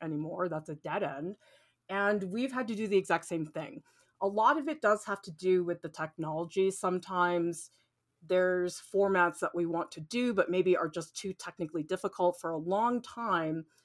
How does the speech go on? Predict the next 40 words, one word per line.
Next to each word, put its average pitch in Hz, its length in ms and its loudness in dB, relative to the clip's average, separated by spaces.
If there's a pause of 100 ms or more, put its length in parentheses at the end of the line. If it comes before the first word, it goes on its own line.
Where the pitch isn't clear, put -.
(320)
I 180 80 0
really 214 300 2
wanted 185 320 2
to 175 100 -12
do 170 180 2
group 165 340 -4
streams, 170 720 0
but 175 160 2
we 190 100 -4
couldn't 247 380 -4
figure 196 380 2
out 208 200 6
from 165 120 0
a 156 140 -4
tech - 340 -10
view 160 220 -2
how 156 120 -6
to 160 100 -2
do 190 300 -4
that. 156 220 -2
So 180 100 -8
we 180 80 -4
did 247 140 -2
a 240 40 4
lot 202 200 2
of 165 100 2
one-person 175 580 -2
streams, 147 320 -8
which 156 160 -10
just - 160 -10
were 165 100 -6
not 151 260 -6
as - 120 -14
fun. - 260 -18 (460)
And 190 200 2
now 202 520 4 (320)
we 208 120 -4
use 190 220 -4
StreamYard, 165 560 0 (340)
which 214 160 2